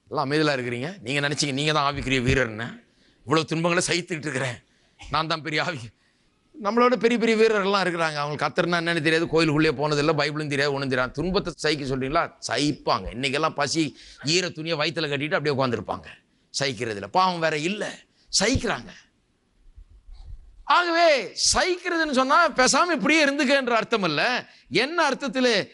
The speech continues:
அப்படி சொல்லி இருக்கிறது என்பதை நாம் பார்க்க வேண்டும். நான் வாலிபனா இருந்தபோது எனக்கு ஒரு நண்பர் இருந்தான் பாருங்க. அவன் இதே வேலை.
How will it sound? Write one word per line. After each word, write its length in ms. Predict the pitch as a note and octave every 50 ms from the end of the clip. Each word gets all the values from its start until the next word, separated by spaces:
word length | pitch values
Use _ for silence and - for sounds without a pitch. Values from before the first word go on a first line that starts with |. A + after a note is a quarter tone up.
| - _ _
அப்படி 240 | A3+ B3 A#3 A3
சொல்லி 260 | G#3 - G#3+ A3+ A3+ A#3
இருக்கிறது 680 | G#3+ F#3+ E3 G3 F3+ F3+ G3+ G#3 F#3+ D3+ - - - - _ _
என்பதை 640 | - A3 G#3+ F#3+ G3 F3+ F#3+ F3+ E3 C3+ - - - _
நாம் 140 | - G3 F#3
பார்க்க 320 | - F3+ F3+ F#3 C#3 F3 E3+
வேண்டும். 360 | E3 E3 D#3+ E3 D#3+ C#3 A#2+ - - - - -
நான் 140 | - C#3 C#3+
வாலிபனா 340 | D#3 E3+ F3 E3+ E3 E3 D#3
இருந்தபோது 640 | D3+ D3+ D3 C#3 C#3 D3 D3 F3 F#3 F3 E3 D3+
எனக்கு 220 | C3+ C3 D3 D3+ D3+
ஒரு 100 | D3+ C#3+
நண்பர் 260 | C#3 D3 E3 D#3+ E3+
இருந்தான் 280 | D3+ D3 C3+ C3 B2 A#2+
பாருங்க. 300 | A#2 A2 A2 A#2 C3+ C3+
அவன் 220 | C3 C#3 C#3+ C3+
இதே 240 | C3+ C3+ C#3+ F3 F3
வேலை. 280 | D3+ D3+ C#3+ C3+ A#2